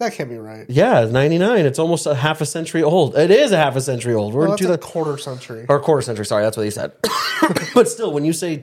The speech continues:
Speaker 2: a quarter as opposed to twenty-five years,
Speaker 1: Yeah.
Speaker 2: it sounds way longer.
Speaker 1: Yeah.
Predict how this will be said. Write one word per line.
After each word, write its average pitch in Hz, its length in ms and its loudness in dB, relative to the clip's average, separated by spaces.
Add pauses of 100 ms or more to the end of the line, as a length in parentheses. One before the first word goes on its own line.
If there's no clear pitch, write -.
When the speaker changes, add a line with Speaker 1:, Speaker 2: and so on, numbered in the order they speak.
Speaker 2:
a 131 120 2
quarter 139 460 2
as 120 180 0
opposed 123 440 0
to 113 220 -4
twenty-five 113 540 0
years, 123 320 -2
Speaker 1:
Yeah. 110 160 -10 (140)
Speaker 2:
it 127 120 -4
sounds 123 240 -6
way 107 600 0
longer. 104 680 -4
Speaker 1:
Yeah. 123 260 -4